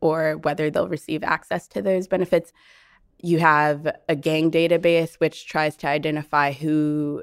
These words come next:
is likely to be in a gang, and that's both used by the D A's office and the police department.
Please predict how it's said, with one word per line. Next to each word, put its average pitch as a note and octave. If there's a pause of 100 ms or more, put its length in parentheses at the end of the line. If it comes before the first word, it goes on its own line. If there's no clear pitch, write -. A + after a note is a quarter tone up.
(140)
is D#3
likely D3
to C#3+
be D3
in D3
a D3
gang, C#3+
and C#3+
that's C3+
both C#3+
used D3
by D3
the C#3
D C#3+
A's C#3
office D3
and D3+
the D#3
police F3
department. G3